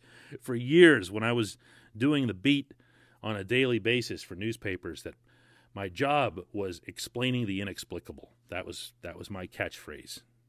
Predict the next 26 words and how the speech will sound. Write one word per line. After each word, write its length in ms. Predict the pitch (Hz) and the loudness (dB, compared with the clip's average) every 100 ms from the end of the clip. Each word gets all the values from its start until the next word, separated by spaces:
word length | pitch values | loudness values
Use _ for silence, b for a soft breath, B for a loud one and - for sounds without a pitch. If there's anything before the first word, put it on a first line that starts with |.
| - | -14
Anytime 480 | 92 98 101 95 | -12 -10 -10 -10
a-, 100 | 92 95 | -10 -12
somebody 360 | - 95 98 | -12 -10 -4
asks, 200 | 95 92 | -4 -4
"What 100 | 107 | -4
is 200 | 127 110 | -4 -4
it 100 | 104 | -6
that 160 | - - | -10 -10
you 60 | 90 | -8
do 180 | 98 | -8
for 100 | - | -8
a 60 | 82 | -10
living?" 260 | 87 73 78 | -10 -12 -16
I'm 120 | 87 | -16
explaining 640 | - - - 104 117 113 | -16 -18 -12 -8 -6 -8
the 160 | 98 101 | -10 -12
inexplicable. 760 | 98 90 - 87 - 69 - _ _ _ _ _ _ _ _ _ _ _ _ _ _ - | -12 -16 -18 -18 -18 -20 -20 _ _ _ _ _ _ _ _ _ _ _ _ _ _ -20
Some 180 | 98 | -14
of 80 | 85 | -12
the 60 | 87 | -12
Pirates' 380 | - 95 82 - | -10 -10 -10 -14
decisions, 520 | - 113 104 101 85 | -10 -6 -6 -6 -10
some 160 | 95 | -12
of 60 | 87 | -12
their 100 | 73 | -14
performances. 840 | - - 117 107 101 - 85 - | -20 -14 -8 -6 -8 -8 -12 -12